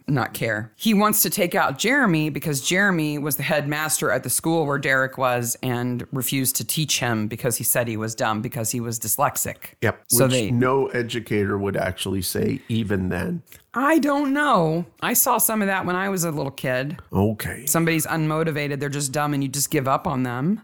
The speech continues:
Speaker 1: You teach
Speaker 2: I
Speaker 1: the ones you wanna
Speaker 2: understand
Speaker 1: learn.
Speaker 2: that, but
Speaker 1: But he's bitter about that. So he's gonna cut him in half with his machine. <laughs> His axe machine. But then, you know, he kinda goes peacefully.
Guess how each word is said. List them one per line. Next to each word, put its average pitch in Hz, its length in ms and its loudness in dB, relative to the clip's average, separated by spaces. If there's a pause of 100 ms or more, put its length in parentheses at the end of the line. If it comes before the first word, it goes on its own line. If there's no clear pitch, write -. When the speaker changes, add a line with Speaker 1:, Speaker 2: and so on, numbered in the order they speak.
Speaker 1:
You - 80 -4
teach - 160 0
Speaker 2:
I 160 160 8
Speaker 1:
the 180 60 8
ones 170 180 4
you 147 100 2
wanna 131 200 4
Speaker 2:
understand 117 280 4
Speaker 1:
learn. 107 120 2 (100)
Speaker 2:
that, - 100 -16
but 101 320 -2
Speaker 1:
But 196 160 6
he's 196 160 6
bitter 175 300 4
about 160 260 0
that. 143 300 -2
So 151 140 2
he's 180 280 2 (400)
gonna 156 240 4
cut 151 220 0
him 139 100 0
in 135 80 0
half 135 320 -2
with 143 160 -4
his 131 300 0 (260)
machine. 135 600 2
<laughs> - 60 -14 (520)
His 156 120 4
axe 147 280 2
machine. 139 520 -2 (120)
But 254 160 4
then, 262 320 2
you 220 100 0
know, 208 300 2
he 196 140 -2
kinda 196 260 -2
goes 190 220 0
peacefully. 131 640 -2